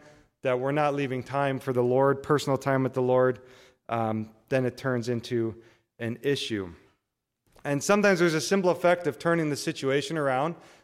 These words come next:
maybe turning around a phrase or statement. Oftentimes, uh, we might come across individuals, or we might be the individual that says, "Well, I, I can't do this tonight. Um, you know, I, I have practice to go to, or I need to work on this, or I need to work,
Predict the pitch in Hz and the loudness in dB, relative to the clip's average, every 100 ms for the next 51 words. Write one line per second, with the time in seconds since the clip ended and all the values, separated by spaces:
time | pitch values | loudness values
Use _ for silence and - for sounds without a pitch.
0 | _ 143 151 151 156 160 151 147 135 - | _ -4 -2 -2 -2 0 2 0 0 -2
1 | 135 147 147 131 - 131 165 165 - - | -2 -2 -2 -6 -4 -4 -4 -8 -16 -20
2 | _ _ 147 190 202 202 - 135 123 143 | _ _ 0 0 2 -2 -2 -4 -4 -4
3 | 165 - - _ _ 135 131 139 139 135 | -8 -14 -18 _ _ -6 -4 -2 -2 -2
4 | 139 143 135 - 127 135 - - _ _ | -2 -2 -2 2 4 2 -2 -16 _ _
5 | - 120 113 120 160 139 135 143 156 147 | -6 -4 -2 -2 0 0 2 2 4 2
6 | 113 151 165 156 135 123 127 117 120 151 | 2 2 4 4 2 4 2 2 2 2
7 | 151 - - _ - 123 - 131 123 120 | -2 -12 -20 _ -2 -2 2 2 2 2
8 | 120 117 - 113 123 - 143 120 127 127 | 0 -2 -6 -8 -8 -6 -6 -6 -6 -4
9 | 127 - 127 123 123 127 120 117 104 98 | -4 -6 -4 -2 -2 -4 -6 -6 -6 -8
10 | 95 _ _ _ - 123 123 127 120 120 | -14 _ _ _ -6 -2 0 -2 -2 -2
11 | 113 - 147 143 143 135 135 123 127 123 | -4 -2 0 0 0 -6 -4 0 0 0
12 | 135 127 127 123 - - _ - 110 107 | -2 0 0 -4 -14 -20 _ -8 -4 -2
13 | 107 107 120 120 107 117 135 135 127 123 | -4 -6 -6 -6 -4 -2 -2 0 -2 0
14 | 120 123 117 110 120 143 123 113 123 139 | -2 -2 -2 -4 -4 -2 -2 0 0 -2
15 | - | -12